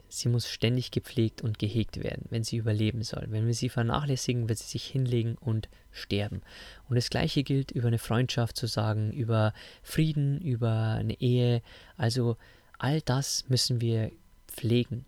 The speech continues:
und hegen, wenn es überleben soll. Ganz, ganz wichtige Perspektive. Und der letzte Punkt, der beste Stahl muss durch das heißeste Feuer gehen. Also denk dran, wenn du an die Spitze willst, wenn du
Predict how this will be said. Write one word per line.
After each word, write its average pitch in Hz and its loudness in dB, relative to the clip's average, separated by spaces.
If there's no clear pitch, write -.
und 107 -2
hegen, 110 -2
wenn 117 2
es 151 -4
überleben 110 0
soll. - -6
Ganz, 120 -2
ganz 113 -2
wichtige 113 -2
Perspektive. - -4
Und 127 2
der 135 6
letzte 147 2
Punkt, 131 0
der 113 0
beste 131 2
Stahl 110 0
muss 113 0
durch - -2
das - -4
heißeste 110 0
Feuer 107 -2
gehen. - -8
Also 113 0
denk 123 2
dran, - -6
wenn 117 2
du 117 4
an 113 0
die 117 2
Spitze 120 -2
willst, - -10
wenn 113 2
du 113 2